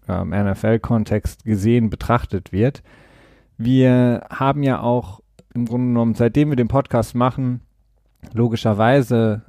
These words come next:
Colin Kaepernick als Thema immer und immer wieder besprochen. Nicht nur, weil es so wichtig ist, sondern weil es uns natürlich auch, seitdem wir den Podcast gemacht haben, begleitet. Und dieser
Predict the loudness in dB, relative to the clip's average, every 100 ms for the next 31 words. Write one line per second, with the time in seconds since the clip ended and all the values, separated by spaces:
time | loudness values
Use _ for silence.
0 | -14 -2 0 0 0 -2 0 -2 -2 -6
1 | -2 0 2 0 0 0 0 0 -2 -4
2 | 0 0 0 0 0 0 0 -6 -2 -2
3 | -2 -6 -8 _ _ _ _ -2 0 2
4 | 2 2 2 -2 -2 -2 -4 -4 -4 -2
5 | -4 -6 -20 _ _ _ -2 2 2 4
6 | 2 2 -4 -6 -8 -4 -4 -4 -6 -2
7 | -2 0 0 0 -2 -2 -2 -4 -2 -4
8 | -2 -6 -4 -4 -4 -2 0 0 0 -6
9 | -6 -4 0 0